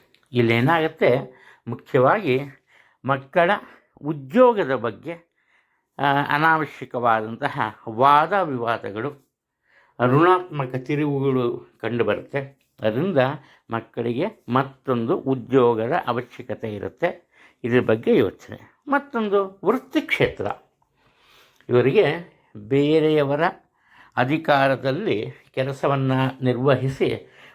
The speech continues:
ಮನಸ್ಸಿಗೆ ತುಂಬ ಬೇಸರವಾಗಿರುತ್ತೆ. ಆದ್ದರಿಂದ ಸ್ವಂತ ಉದ್ದಿಮೆಯನ್ನ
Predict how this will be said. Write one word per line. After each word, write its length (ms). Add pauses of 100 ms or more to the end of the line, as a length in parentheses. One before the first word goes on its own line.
ಮನಸ್ಸಿಗೆ 540
ತುಂಬ 440
ಬೇಸರವಾಗಿರುತ್ತೆ. 1120 (360)
ಆದ್ದರಿಂದ 540 (680)
ಸ್ವಂತ 420 (220)
ಉದ್ದಿಮೆಯನ್ನ 800